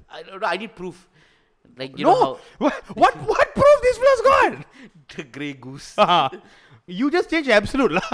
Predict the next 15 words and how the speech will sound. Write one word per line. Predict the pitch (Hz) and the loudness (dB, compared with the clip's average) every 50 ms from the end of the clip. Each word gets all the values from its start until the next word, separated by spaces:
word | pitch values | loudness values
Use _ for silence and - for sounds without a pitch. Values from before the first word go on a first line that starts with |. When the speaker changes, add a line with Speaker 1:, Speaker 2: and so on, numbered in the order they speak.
| - | -10
Speaker 2:
<laughs> | - - - - | -10 -14 -8 -6
Speaker 1:
So | - 240 | -6 -6
they | 190 180 269 320 | -4 -4 -4 -4
believe | 349 320 254 233 254 240 175 | -4 -6 -8 -8 -8 -8 -6
that | 170 156 - | -8 -8 -8
all | - 170 196 220 254 262 | -6 -4 -4 -4 -4 -4
the | 226 185 | -6 -6
other | 156 160 160 170 165 | -6 -6 -8 -10 -12
planets | - 139 131 131 139 - - | -10 -12 -12 -10 -12 -16 -18
are | 98 | -20
spherical. | - - 104 98 98 98 - 95 - _ _ _ _ | -20 -16 -14 -14 -14 -14 -18 -20 -20 _ _ _ _
Speaker 2:
Either | - 151 196 233 311 320 | -6 -4 -4 -4 -6 -10
that | 233 175 180 214 - 160 | -8 -6 -8 -8 -6 -8
or | 165 147 | -10 -12
they're | 139 143 143 | -10 -12 -14